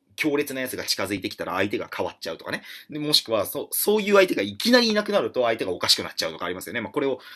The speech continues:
これを一般にメンヘラというわけですけど。<laughs> いうわけですけど、えーと、そういう状態があるわけですよね。で、そのあくまでも変化を妨げる向きに磁場が発生するっていうのは、その線形応答領域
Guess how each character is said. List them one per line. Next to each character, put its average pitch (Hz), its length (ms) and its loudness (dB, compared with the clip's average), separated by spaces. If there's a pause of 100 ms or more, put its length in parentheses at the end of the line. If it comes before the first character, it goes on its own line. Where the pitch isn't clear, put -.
(160)
こ - 100 -4
れ 196 60 6
を 175 40 6
一 131 140 -2
般 147 120 -4
に 131 100 -4
メ 117 100 0
ン 120 60 -2
ヘ 120 100 -6
ラ 113 80 -2
と 113 100 0
い 107 80 2
う 110 40 6
わ 113 60 6
け 117 60 0
で 95 80 0
す - 80 -10
け - 100 -8
ど。 110 120 2
<laughs> - 960 6
い 214 80 10
う 254 80 10
わ 226 140 10
け 196 100 10
で 147 80 6
す - 80 -2
け 147 80 4
ど、 214 200 6 (280)
え 170 120 12
ー 160 60 8
と、 160 100 6
そ 185 140 8
う 175 40 12
い 180 80 12
う 160 40 10
状 160 120 10
態 156 120 6
が 147 80 6
あ 143 40 6
る 123 60 6
わ 104 60 4
け 87 80 -6
で - 60 -14
す - 100 -12
よ 104 60 -6
ね。 - 200 -2 (240)
で、 156 240 0 (280)
そ - 140 -4
の 170 220 0
あ - 60 -6
く 294 140 4
ま 254 100 4
で - 140 -2
も 120 320 -2
変 294 260 0
化 110 100 0
を 98 100 2
妨 175 360 -4
げ 233 120 -4
る 156 100 0
向 113 120 -8
き 98 140 -14
に 123 320 -6
磁 120 140 -2
場 151 100 2
が 262 100 -6
発 - 260 -6
生 147 120 -6
す 139 140 -10
る 139 60 -10
っ - 40 -18
て - 160 -16
い 90 60 -6
う - 20 -12
の 76 120 -12
は、 131 220 0 (440)
そ - 120 -10
の 92 60 -8
線 277 380 0
形 262 280 2
応 240 200 0
答 233 240 0
領 226 220 2
域 - 320 -4